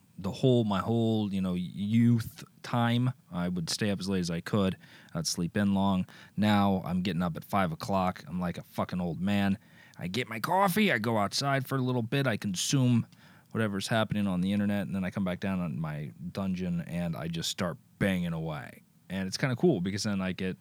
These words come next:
to wrap up the day kind of early and start doing some Nomi stuff.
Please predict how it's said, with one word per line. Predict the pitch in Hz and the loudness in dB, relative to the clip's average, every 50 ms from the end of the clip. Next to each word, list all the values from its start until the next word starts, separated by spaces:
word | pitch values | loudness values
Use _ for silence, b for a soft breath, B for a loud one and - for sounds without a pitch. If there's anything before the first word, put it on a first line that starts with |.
| - | -12
to | - - | -10 -6
wrap | 87 85 80 82 - 78 | -4 -4 -4 -4 -6 -8
up | 76 - | -12 -12
the | - - | -12 -8
day | - 90 87 87 | -6 -4 -4 -4
kind | 82 - 82 78 | -4 -6 -10 -12
of | 78 85 | -8 -2
early | 110 127 127 123 117 117 B B B B B B B B B B B B B B B B B | 0 2 2 2 2 0 B B B B B B B B B B B B B B B B B
and | 143 147 147 139 | 6 6 8 8
start | - - 147 135 123 | 8 8 6 6 8
doing | - 139 135 127 | 8 6 6 6
some | - 120 117 | 6 6 8
Nomi | 120 131 135 127 - | 8 10 10 8 6
stuff. | - - 90 85 85 - - | 6 4 2 0 0 -4 -8